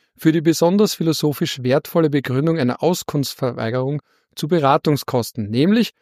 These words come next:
dass der Begriff Beratung nicht definiert sei und deshalb die Kosten für solche Tätigkeiten nicht beauskunftet werden können.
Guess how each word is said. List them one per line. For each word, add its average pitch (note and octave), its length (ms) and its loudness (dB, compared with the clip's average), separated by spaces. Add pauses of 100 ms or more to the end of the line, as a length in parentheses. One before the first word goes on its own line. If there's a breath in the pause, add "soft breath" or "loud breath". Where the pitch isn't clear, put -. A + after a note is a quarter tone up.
(220)
dass D3 220 0
der E3+ 120 2
Begriff D3+ 480 0
Beratung E3+ 640 0
nicht F3+ 220 -4
definiert D#3 580 0
sei B2+ 340 0
und D3 240 -6
deshalb E3+ 320 -2
die C#3+ 120 -2
Kosten D#3 460 0
für B2+ 100 -2
solche C3+ 380 -2
Tätigkeiten - 760 -2
nicht F3+ 280 -2
beauskunftet - 840 -2
werden A2 280 -2
können. - 500 -2